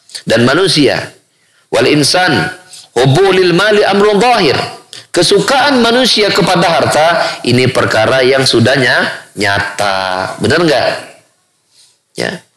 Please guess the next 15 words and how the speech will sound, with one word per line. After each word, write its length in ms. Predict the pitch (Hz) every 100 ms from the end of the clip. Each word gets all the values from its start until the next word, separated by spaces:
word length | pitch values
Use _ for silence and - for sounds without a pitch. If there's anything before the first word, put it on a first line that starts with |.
| _ _ _ _ -
Allah 160 | 269 254
sebutkan 480 | 185 185 - 156 170
kembali 400 | 156 147 131 127
dalam 160 | 127
surat 320 | 127 135 127
Al-Fajr 560 | - 123 123 123 123 120
ayat 40 |
dua 200 | 123 117
puluh, 320 | 127 139 196 196 - -
"Wa 160 | 147 -
tuhibbul 800 | - 208 262 262 247 220 196 190
ma-, 160 | 185
wa 140 | 135 147
tuhibbunal 800 | 151 277 214 196 202 185 175 165
mala 360 | 175 269 240